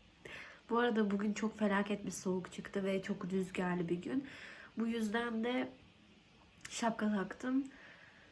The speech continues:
Umarım yarın seferler iptal edilmez. Çünkü İstanbul'da sanırım yağmur çiseliyormuş. Burada da aşırı bir rüzgar var.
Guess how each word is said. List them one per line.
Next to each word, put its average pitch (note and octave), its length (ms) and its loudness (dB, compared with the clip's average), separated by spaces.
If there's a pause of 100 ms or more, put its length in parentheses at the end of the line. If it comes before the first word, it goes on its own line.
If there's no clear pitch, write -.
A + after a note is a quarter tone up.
(360)
Umarım A3+ 360 2
yarın A3+ 220 4
seferler G#3+ 520 0
iptal G3+ 380 -2
edilmez. G3 540 0
Çünkü G#3 200 -2
İstanbul'da G3+ 580 0
sanırım F#3+ 540 -2
yağmur F#3 340 0
çiseliyormuş. F#3+ 680 -2
Burada G3+ 180 0
da G3+ 60 -2
aşırı - 340 0
bir G#3+ 100 4
rüzgar A3+ 480 0
var. A#3 280 2